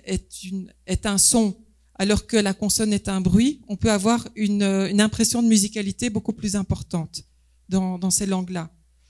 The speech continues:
Donc l'anglais, qui a une majorité de syllabes qui sont terminées par une consonne, euh, apparaît moins musical puisqu'on a plus de bruit récurrent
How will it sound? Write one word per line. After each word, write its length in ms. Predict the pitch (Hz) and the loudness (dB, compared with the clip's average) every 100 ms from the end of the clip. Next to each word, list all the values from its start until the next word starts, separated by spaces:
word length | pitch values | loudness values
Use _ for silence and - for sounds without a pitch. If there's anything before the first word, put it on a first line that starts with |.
| _ _ _ | _ _ _
Donc 160 | 196 220 | 0 2
l'anglais, 400 | 214 220 247 226 | 4 4 2 2
qui 160 | 214 | 0
a 100 | 196 | 0
une 100 | 196 | 4
majorité 500 | 202 196 214 214 226 | 4 6 4 2 0
de 40 | - | -2
syllabes 300 | 202 208 196 | 0 -2 -2
qui 140 | 196 | -2
sont 160 | - 190 | -2 -2
terminées 400 | 208 196 208 208 | -2 0 0 0
par 180 | 190 185 | 0 -2
une 100 | 185 | -2
consonne, 560 | 185 - 226 262 285 - _ _ _ _ _ 202 | 0 2 4 4 2 -6 _ _ _ _ _ 4
euh, 440 | 196 190 175 175 - _ _ _ _ | 4 4 0 -10 -14 _ _ _ _
apparaît 600 | 208 196 202 190 240 262 214 | -4 0 0 2 0 0 0
moins 300 | 208 254 240 | 0 2 4
musical 640 | 226 196 196 214 254 262 | 6 4 2 2 2 0
puisqu'on 460 | 196 - - 202 196 | 0 0 0 0 0
a 80 | |
plus 400 | 185 202 233 233 | 0 2 0 0
de 120 | 175 208 | 0 2
bruit 420 | 180 208 220 247 | 2 -2 -8 -8
récurrent 760 | 190 202 202 196 185 190 233 | -2 -2 -2 -6 -2 -4 -4